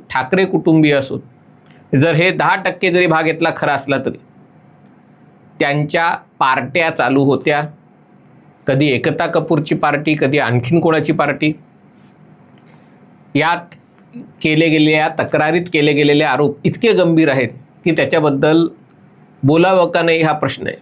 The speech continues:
त्याच्यामध्ये या सगळ्याच्या मुळाशी कुठेतरी बॉलिवूडमध्ये असलेली घाण, आणि ती कोणत्या स्तराची घाण आहे, याच्यामध्ये ड्रग्स आहेत, ड्रग्सचा व्यापार आहे,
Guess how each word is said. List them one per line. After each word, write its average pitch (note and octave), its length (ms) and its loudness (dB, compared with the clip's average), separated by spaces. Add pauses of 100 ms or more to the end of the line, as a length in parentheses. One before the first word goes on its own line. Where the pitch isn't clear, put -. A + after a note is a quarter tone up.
(920)
त्याच्यामध्ये E3+ 500 0
या E3 160 0
सगळ्याच्या D#3 720 0
मुळाशी D#3 600 0 (300)
कुठेतरी D#3 520 0 (640)
बॉलिवूडमध्ये D#3 1000 2 (160)
असलेली C#3 680 2 (340)
घाण, C#3+ 360 0 (1080)
आणि D3 180 -2
ती G3 60 2
कोणत्या E3 440 0
स्तराची F3+ 500 -2
घाण D#3 260 0
आहे, C3 120 2
याच्यामध्ये C#3 420 0
ड्रग्स C#3+ 420 0
आहेत, D3 220 0 (1200)
ड्रग्सचा D3 480 0
व्यापार C3+ 400 -2
आहे, D3+ 220 0